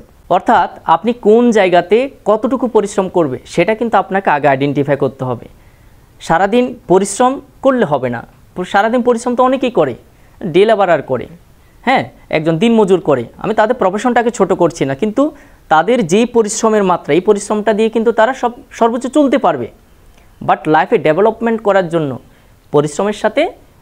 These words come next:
আপনার বুদ্ধিমত্তা প্রয়োজন। কোন কোন জায়গায় আপনি পরিশ্রম করবেন, কতটুকু পরিশ্রম করবেন, সেটা আপনাকে আগে খুঁজে বের করতে হবে এবং সেই ট্র্যাকটা বের করে সেই রাস্তায় এগোতে থাকুন, সেই পথেই পরিশ্রম দেন,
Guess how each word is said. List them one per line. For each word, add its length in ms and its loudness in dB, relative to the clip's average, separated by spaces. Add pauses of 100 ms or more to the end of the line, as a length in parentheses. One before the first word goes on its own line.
আপনার 260 -2
বুদ্ধিমত্তা 640 -2
প্রয়োজন। 500 -2
কোন 280 4
কোন 260 0
জায়গায় 240 2
আপনি 160 -2
পরিশ্রম 340 -4
করবেন, 320 -2 (520)
কতটুকু 380 0
পরিশ্রম 380 -2
করবেন, 380 -2 (640)
সেটা 280 -2
আপনাকে 480 -6
আগে 220 -2
খুঁজে 280 -4
বের 160 -2
করতে 300 -12
হবে 180 -8 (100)
এবং 220 -2
সেই 280 0
ট্র্যাকটা 440 -2
বের 180 2
করে 260 0 (320)
সেই 220 2
রাস্তায় 360 2
এগোতে 220 -2
থাকুন, 420 -6
সেই 220 0
পথেই 340 -2
পরিশ্রম 540 -2
দেন, 160 -2